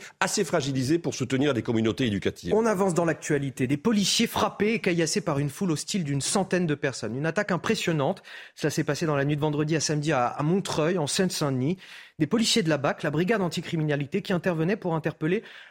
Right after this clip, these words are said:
Speaker 2: un individu qui réalisait un graffiti. Rapidement, ils ont été la cible de projectiles,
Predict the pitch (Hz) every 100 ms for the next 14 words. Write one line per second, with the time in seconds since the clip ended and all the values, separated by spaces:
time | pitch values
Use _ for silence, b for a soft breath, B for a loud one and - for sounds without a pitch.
0 | B 160 180 208 233 202 156 175 233 202
1 | 180 170 160 147 208 160 165 185 160 -
2 | 190 226 165 170 143 156 196 147 135 135
3 | 135 123 - 127 120 117 113 - 131 143
4 | - 220 262